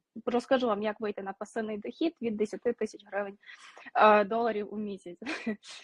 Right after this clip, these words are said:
Ну, спочатку гривень, так. Отже, го-, поговоримо перше про вас і про різні, е, складові, які є в вашому житті. Це гроші, це сім'я, рідні, друзі, знайомі і також здоров'я. Почнемо з нашого життя.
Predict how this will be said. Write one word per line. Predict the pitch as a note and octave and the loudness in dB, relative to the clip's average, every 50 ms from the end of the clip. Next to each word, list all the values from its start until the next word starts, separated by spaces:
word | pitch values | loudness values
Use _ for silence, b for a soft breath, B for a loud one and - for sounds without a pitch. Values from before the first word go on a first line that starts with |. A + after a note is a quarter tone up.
| D#4 D#4 - | -14 -8 -6
Ну, | C4 D4+ | -6 -6
спочатку | - - C#4 C4+ - A3+ A#3 A#3+ - - C4 | -4 -4 -4 0 2 2 2 2 0 -4 -6
гривень, | A#3 G3 E3+ - - - - G3+ | -4 -4 -4 -6 -6 -8 -10 -6
так. | - - - - - _ _ _ _ _ _ _ _ _ _ _ - - C4 A#3+ B3+ | -6 -6 -6 -6 -10 _ _ _ _ _ _ _ _ _ _ _ -8 -4 0 0 0
Отже, | B3+ B3+ A#3+ | 2 0 -2
го-, | A#3+ A#3 G#3 G#3 | -2 -2 -4 -2
поговоримо | - G#3+ A3 G#3+ G#3 A3+ C4 C#4 B3 G#3+ G#3 | -2 -2 -2 0 0 0 0 0 -2 -2 -2
перше | - G#3+ G#3+ - - A3+ | -2 -2 -4 -4 -6 -10
про | - - G#3 G#3 | -8 -6 -4 0
вас | A#3 C4+ D#4+ E4 - - | 0 2 2 0 -2 -4
і | - A#3+ | -6 -6
про | A#3 - - G#3+ | -6 -4 -6 -4
різні, | G#3+ A#3 B3 B3 - A#3 A3 G#3+ G3+ G3+ - - | -4 -4 -4 -4 -4 -6 -4 -4 -6 -6 -4 -2
е, | G3+ G3+ G3 G3 G3 G3 G3 | 0 0 0 0 0 -2 -4
складові, | G3 - - G#3 G3+ F#3+ G#3+ A3+ C4 | -6 -8 -8 -6 -4 -4 -2 -2 0
які | C4+ B3 - G#3+ | -2 -2 -2 -4
є | G#3 G#3+ G#3+ | -2 -2 -2
в | |
вашому | G3+ G3+ G3+ - - G#3+ G3 F#3+ | -2 -2 -2 -4 -6 -6 -6 -6
житті. | G3 F#3 F#3 - F#3 F#3 | -6 -8 -4 -4 -4 -4
Це | - - G3+ | -2 -4 -2
гроші, | G3+ A3 B3 C4+ D4+ D#4+ D#4 - B3+ | 0 2 4 6 6 4 4 0 -2
це | - - G#3 | -2 -2 -4
сім'я, | - - G#3+ G#3 G#3 G#3 A#3 B3+ C#4 C#4 C4 | -2 -2 -4 -4 -2 0 2 2 2 2 0
рідні, | A#3 A3+ A#3 - A#3 G#3+ G#3 | 0 -4 -6 -6 -8 -10 -4
друзі, | - A3+ A#3+ A3+ A3+ G#3 | -2 -2 -2 -2 -6 -6
знайомі | - G3+ G3 G#3+ B3 C#4+ D4 C#4+ B3+ B B B B B B B - | -6 -4 -2 -2 -2 -2 0 -2 -4 B B B B B B B 0
і | A#3+ B3+ | 0 2
також | - A#3+ A#3 - A#3 A#3+ A#3 | 2 2 4 4 4 4 4
здоров'я. | - - A3 G#3+ F#3 - - - - G#3 - _ _ b b b b b b b b _ _ | 2 -2 -4 -2 -2 -4 -4 -4 -6 -8 -10 _ _ b b b b b b b b _ _
Почнемо | A3 G#3+ - - - C#4 D#4+ E4 D#4+ D4+ | -4 -4 0 2 4 4 6 6 6 4
з | C4+ - | 2 0
нашого | A#3 A#3 A#3+ - - A#3+ A#3 A3+ | 0 0 0 0 2 0 0 0
життя. | A3 G3 - - - | 0 -2 -4 -4 -6